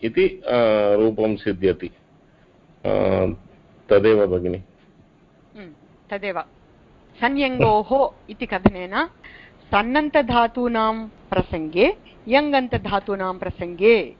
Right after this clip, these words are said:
Speaker 2: इदं सूत्रं कार्यं करोति। सन्नन्तरूपसाधनवेलायां, यङन्तरूपसाधनवेलायां द्वयोः प्रसङ्गे यदा द्वित्वकार्यं करणीयं तदा इदं सूत्रम् आगत्य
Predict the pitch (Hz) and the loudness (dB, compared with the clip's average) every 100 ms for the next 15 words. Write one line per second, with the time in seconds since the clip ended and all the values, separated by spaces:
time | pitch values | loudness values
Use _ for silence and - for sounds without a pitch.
0 | - 202 233 226 196 - 262 262 190 185 | -12 -8 -8 -10 -12 -6 -6 -2 -4 -4
1 | 185 170 165 160 220 220 160 - - 226 | -6 -8 -8 -6 -4 -2 -4 -4 0 2
2 | 269 262 240 233 226 - 196 185 185 175 | 2 2 0 -2 -4 0 0 0 -4 -2
3 | 180 170 160 175 302 - - - - - | -2 0 0 2 2 2 -14 -20 -20 -20
4 | - - 262 294 285 247 226 220 214 196 | -14 0 0 2 -2 -2 -6 -6 -4 -2
5 | 190 180 180 175 170 160 165 220 440 - | -2 -4 -6 -4 -2 -2 0 0 0 -8
6 | - - - 202 233 294 302 269 - 196 | -20 -6 0 4 6 6 2 -4 -8 -10
7 | 180 165 202 339 _ - _ 185 180 220 | -16 -8 -8 -8 _ -20 _ -4 2 2
8 | 202 185 208 277 262 202 190 170 175 170 | 2 -6 -4 -4 -2 -2 -4 -8 -10 -6
9 | 190 247 208 175 220 403 - - - 196 | -4 -2 -4 -6 -6 -8 -12 -16 -6 0
10 | 190 277 403 214 240 262 240 - 208 170 | 4 4 2 -2 -2 -2 -6 -10 -8 -6
11 | 185 185 185 262 | -4 -4 -2 0